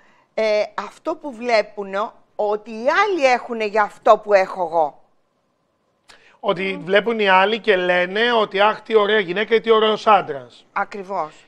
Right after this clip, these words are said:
Speaker 2: Και δεν τους νοιάζει εννοείς.
Speaker 1: Αυτό, λοιπόν, είναι ιδιόμορφο και πηγάζει από τον κερατά <laughs> ή τη γυναίκα. Καταλαβαίνεις, ε,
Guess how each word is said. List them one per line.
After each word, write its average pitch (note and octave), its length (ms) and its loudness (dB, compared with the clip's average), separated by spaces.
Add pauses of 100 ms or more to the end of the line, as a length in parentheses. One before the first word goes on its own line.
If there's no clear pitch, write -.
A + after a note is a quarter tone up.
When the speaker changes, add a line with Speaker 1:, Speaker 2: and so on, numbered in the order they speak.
Speaker 2:
Και G3+ 160 0
δεν A3 160 2
τους A3+ 180 -12
νοιάζει G#3+ 420 2
εννοείς. F3 400 -4
Speaker 1:
Αυτό, G3 400 -2
λοιπόν, A#3 560 -4 (120)
είναι A#3+ 440 -10
ιδιόμορφο F#3 1120 -4 (460)
και F#3+ 560 -6 (240)
πηγάζει A3+ 680 -6 (160)
από F3+ 480 -2 (460)
τον G3+ 540 -2 (420)
κερατά C#4 760 -4 (120)
<laughs> - 120 -20
ή D4+ 500 -6 (500)
τη G#3 100 -18
γυναίκα. G3+ 340 -12
Καταλαβαίνεις, F#3+ 760 -6 (320)
ε, G#3 140 -6